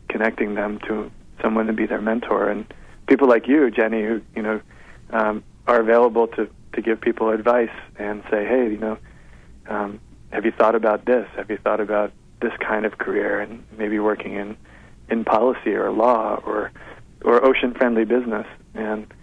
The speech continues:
um, and it kinda goes back to, you know, I, maybe you remember, I, I, when I w-, when I was a kid, there weren't that many people around saying,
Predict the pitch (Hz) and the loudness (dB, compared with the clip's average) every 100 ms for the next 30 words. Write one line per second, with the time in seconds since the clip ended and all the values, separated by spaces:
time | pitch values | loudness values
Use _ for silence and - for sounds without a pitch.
0 | - - - - - 107 107 107 - - | -20 -20 -20 -12 -4 -2 -4 -6 -14 -20
1 | - - - - - - 135 131 190 208 | -20 -20 -20 -20 -6 2 4 6 4 6
2 | 170 139 127 120 104 - 113 117 117 139 | 4 4 4 2 2 -2 -6 -4 -4 -4
3 | - - - - - 147 143 151 151 139 | -6 -18 -20 -18 -10 2 4 4 4 4
4 | 131 135 127 123 120 - 117 113 113 127 | 2 4 4 4 0 -4 -4 -2 0 0
5 | 127 120 - 123 139 123 - 113 113 - | 0 -4 -4 -2 0 -2 0 2 0 -2
6 | - - - - - - - - - - | -20 -20 -20 -20 -20 -20 -20 -20 -20 -20
7 | - - 131 139 - - 135 156 185 185 | -10 0 2 2 -4 -10 0 2 4 2
8 | 180 170 175 170 156 127 131 160 147 123 | 0 0 0 2 2 2 2 0 -2 -8
9 | - - - - 120 131 135 120 | -16 -20 -20 -4 0 2 2 0